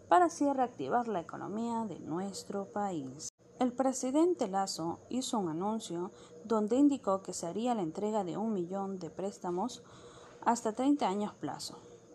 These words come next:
Esto es para incentivar a nuestros empresarios. El presidente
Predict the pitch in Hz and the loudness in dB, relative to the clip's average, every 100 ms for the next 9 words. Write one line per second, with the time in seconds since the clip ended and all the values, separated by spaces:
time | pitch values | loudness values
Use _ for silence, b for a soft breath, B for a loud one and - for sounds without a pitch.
0 | - - - 311 - 214 208 - 165 165 | -20 -6 0 2 2 0 0 -4 -4 -2
1 | 175 285 311 285 208 190 175 - 160 156 | 0 4 4 4 2 2 2 0 -2 -4
2 | - 170 160 208 254 - 233 220 226 - | -8 -8 -8 -4 -2 2 2 2 -4 -10
3 | B B B B B B - - - - | B B B B B B -20 -20 -20 -20
4 | - 220 196 185 175 208 285 269 196 185 | -10 -4 -2 -2 -2 2 2 4 0 -2